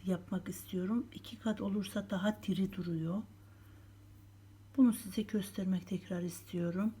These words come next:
Şöyle bunu biraz böyle ayarlıyorum, kısaltıyorum. Ve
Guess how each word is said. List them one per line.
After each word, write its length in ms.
Şöyle 720
bunu 180
biraz 460
böyle 360
ayarlıyorum, 800
kısaltıyorum. 1000
Ve 180